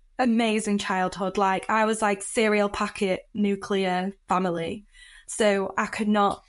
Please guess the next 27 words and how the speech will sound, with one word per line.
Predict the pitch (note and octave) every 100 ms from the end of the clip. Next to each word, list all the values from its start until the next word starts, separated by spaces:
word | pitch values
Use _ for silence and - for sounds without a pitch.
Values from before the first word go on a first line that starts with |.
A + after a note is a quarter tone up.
| _
um, | G3+ G3 F#3+ F3+ F#3+ G3 _ _ _ _ _ _ _ _
complain | - A#3 G3 A#3+ G#3 G3
about | G3 F#3 -
any | A3 G#3
of | G3
my | G3
experiences. | F#3 - - G3 F#3+ G3 G3+ F#3+ G3
I | G3
never | G3+ G3
had, | G#3 G3+ F#3+ F#3 - - - - -
um, | G#3 F#3 F#3 F#3+ G3 _
any | A#3 G#3+ G3+
particularly | G3 - B3+ - A3 G3+
negative | G#3 G#3 G3+ - A3+
experiences | - - - G#3 G3+ F#3 - G3+
around | F#3+ F#3+ F#3 F3+ F3 F3 - - _
the | - G3
way | G3 G3 F#3+ F#3 G3 G3 -
that | G3+ -
I | - G3
looked | F#3+ C4+ F#3+ -
or | A3
my | G3 F#3
identity. | F#3 A3+ B3+ B3+ - - A3 A3
It | -
was | A3 A3+
just | - B3+ C#4 -